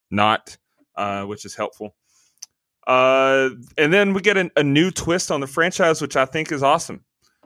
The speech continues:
You know, we s-, watched the first two movies and we think we have a good understanding of how possession works in this timeline, right? Like, uh, they're possessed,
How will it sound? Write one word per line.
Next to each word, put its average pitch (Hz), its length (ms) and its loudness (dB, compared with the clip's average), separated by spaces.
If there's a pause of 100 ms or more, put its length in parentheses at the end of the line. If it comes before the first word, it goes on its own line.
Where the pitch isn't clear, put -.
(1160)
You 147 120 0
know, 120 280 0 (400)
we 139 280 0
s-, - 320 -8
watched 151 260 0
the 156 80 0
first 156 320 0
two 143 100 -4
movies 151 440 -4
and 120 180 -6
we 143 140 -6
think 139 260 -8
we 147 80 -2
have 139 140 2
a 127 40 -4
good 127 200 -2
understanding 135 640 -2
of 120 400 2 (480)
how 127 180 2
possession 131 560 -2
works 131 300 -4
in 135 60 -4
this 127 140 -4
timeline, 127 440 -2
right? 104 280 -6
Like, 104 280 -10
uh, 104 400 -4 (520)
they're 120 140 2
possessed, 131 720 0